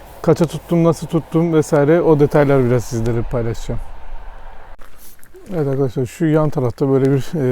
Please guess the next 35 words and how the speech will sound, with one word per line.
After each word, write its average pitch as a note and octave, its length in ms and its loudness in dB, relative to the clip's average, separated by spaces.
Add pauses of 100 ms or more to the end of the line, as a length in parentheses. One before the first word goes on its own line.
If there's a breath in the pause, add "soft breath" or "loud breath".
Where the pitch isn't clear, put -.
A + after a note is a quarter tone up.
(180)
e, A#2 40 -4
çadır C#3 360 -2
tarzı B2 320 -2
bir C#3 60 -4
şey B2 200 -4
var. B2+ 140 -4
İşte B2+ 300 -2
burası, C3+ 420 0 (600 soft breath)
e, - 60 -8 (500)
hem D3 260 -4
tadilat C#3 560 -2
eşyaları C3 460 0
hem C3+ 140 0
bu C3 80 -2
çim D3 220 -2
biçme C3+ 240 -2
makinesi C3+ 440 -2
falan C#3+ 220 -2
konulduğu C3+ 460 2
yer. B2 180 0 (400 loud breath)
Şimdi C#3 240 -2
hava C#3 300 2
kış - 320 -8
olduğu C#3+ 200 2
için, B2+ 200 -4
biraz B2+ 160 0
soğuk C3 320 0
olduğu A#2+ 200 0
için - 260 -4 (760 loud breath)
buraya C#3+ 360 6 (180)
içeriye C3+ 360 4
müştemilat C3+ 520 2
tarafına C3 300 2
alınmış A2 420 2
durumda. A#2+ 380 2